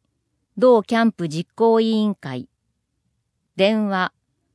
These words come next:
零七七四二一の二零四九。ファックス、零七七四二二の八八六五。インターネッ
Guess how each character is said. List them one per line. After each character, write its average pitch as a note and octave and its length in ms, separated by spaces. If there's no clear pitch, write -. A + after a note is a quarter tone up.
零 A#3+ 240
七 A#3+ 300
七 F#3 280
四 F3 360
二 A#3+ 320
一 E3+ 240
の C3+ 240
二 B3 280
零 A3 260
四 E3+ 260
九。 D#3 440
フ A3 40
ァ A3 100
ッ - 20
ク F#3+ 120
ス、 - 280
零 A#3+ 240
七 A3+ 300
七 F3+ 260
四 E3 340
二 A#3+ 260
二 A#3 300
の C#3+ 260
八 A3 380
八 A#3+ 320
六 D#3+ 280
五。 D3+ 360
イ A3+ 120
ン A#3+ 80
タ A#3 220
ー - 20
ネ A3 120
ッ A3 60